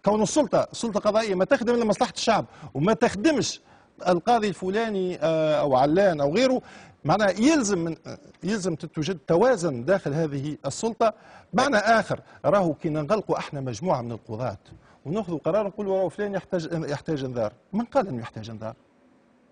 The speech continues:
شكون يشهد لنا انه، آه، فلان يحتاج انذار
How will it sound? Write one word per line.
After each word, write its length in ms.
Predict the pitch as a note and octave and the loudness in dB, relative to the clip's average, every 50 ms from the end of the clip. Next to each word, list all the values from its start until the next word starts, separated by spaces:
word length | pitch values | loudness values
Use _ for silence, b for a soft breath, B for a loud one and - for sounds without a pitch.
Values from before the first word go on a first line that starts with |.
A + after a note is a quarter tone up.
| _ _ | _ _
شكون 400 | - - - C#4+ D4 B3+ G#3 F#3 | -18 -8 0 2 2 2 2 2
يشهد 320 | G#3+ A#3+ - F3+ F#3 F3+ | 0 0 0 2 2 4
لنا 260 | C4+ C#4 - C4 C#4 - - _ _ _ _ _ _ _ _ _ - - C4+ | 4 2 2 0 -2 -4 -6 _ _ _ _ _ _ _ _ _ -4 0 0
انه، 360 | C#4 C4 B3+ B3+ B3 A#3+ - - | 2 2 2 2 2 2 0 2
آه، 160 | E3+ F3 F3 | 2 2 2
فلان 400 | D#3+ E3+ - A3 A#3 C4+ C#4 A#3+ | 2 0 0 2 2 2 2 2
يحتاج 320 | A3 F#3 - - C4 B3 | -2 -2 2 2 2 4
انذار 380 | A#3 A#3 A3+ G#3 G#3+ G3+ D3+ - | 2 0 0 2 4 4 2 2